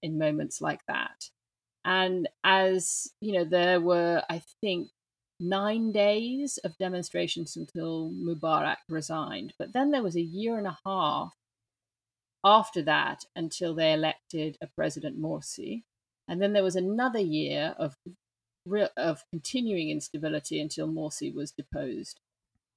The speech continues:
And so throughout all that time, it was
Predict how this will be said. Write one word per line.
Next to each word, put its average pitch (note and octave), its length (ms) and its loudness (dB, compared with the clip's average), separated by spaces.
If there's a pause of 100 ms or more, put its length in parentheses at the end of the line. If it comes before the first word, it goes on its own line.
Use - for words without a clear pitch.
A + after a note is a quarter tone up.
(380)
And F#3 240 0
so G3+ 640 6 (380)
throughout A#3 420 6
all D4 220 4
that F#3 260 6
time, D#3+ 640 -8 (260)
it - 220 -4
was F#3+ 840 0